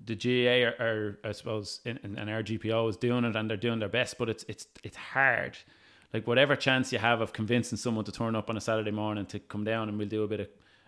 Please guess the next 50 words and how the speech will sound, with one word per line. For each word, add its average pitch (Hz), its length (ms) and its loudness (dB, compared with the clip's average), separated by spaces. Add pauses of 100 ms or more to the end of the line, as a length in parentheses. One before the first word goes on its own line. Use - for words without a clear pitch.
coach 107 280 -2
ed 107 180 0
or 104 60 -2
whatever, 104 420 -2 (640)
it's - 160 -6
harder 123 340 6
then 113 200 0
to 107 60 -8
get 117 180 0
them 117 80 -6
to 110 100 -4
log 110 240 2
on, 110 240 2
or 110 140 0
even 113 160 2
if - 80 -2
they 113 80 2
do 123 160 4
log 110 260 4
on 110 260 2
and 101 120 -2
the - 40 -10
screen 113 360 0
is 107 100 -2
off 104 320 2
and 104 280 -6
you 113 120 -4
don't 113 200 0
know 107 160 2
if 104 100 -4
they're 107 120 0
en-, 104 120 -4
you - 80 -8
just 143 160 -6
don't 123 120 4
know 107 140 0
if 104 80 -4
they're 107 140 -6
engaging, 107 500 2
you 98 100 -4
know. 117 360 0
Um, 107 380 0 (420)
but 135 180 4
what 131 140 6
I 127 40 8
do 160 200 2
think 139 300 2
is, 113 280 0
is, 110 420 -4
like, 113 220 0